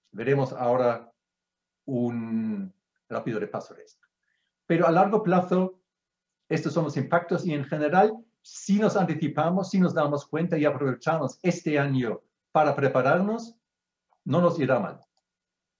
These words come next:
Esta es una encuesta que, que hicimos a los empresarios, eh, el año pasado y de hecho, co-, como podéis ver, no están ellos muy convencidos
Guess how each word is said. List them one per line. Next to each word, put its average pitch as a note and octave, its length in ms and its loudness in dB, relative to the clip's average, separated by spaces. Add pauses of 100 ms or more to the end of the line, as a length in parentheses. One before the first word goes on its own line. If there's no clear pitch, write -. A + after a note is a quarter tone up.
(1200)
Esta F3 160 2
es G3+ 40 -2
una E3 140 4
encuesta D#3+ 500 0
que, C3 380 -6
que - 220 -10
hicimos D3 540 -2
a C3 140 2
los - 560 -2
empresarios, B2 720 0 (280)
eh, A#2 360 -10
el A#2+ 120 -8
año A#2 200 -6
pasado E3+ 640 0 (720)
y C3+ 100 -4
de D3 120 2
hecho, E3 340 -6 (100)
co-, C3+ 320 -2
como C3+ 220 -2
podéis C3+ 280 -2
ver, D#3+ 320 0 (220)
no F3 240 4
están F#3+ 440 4
ellos F3 360 4
muy D#3+ 300 2
convencidos E3 960 0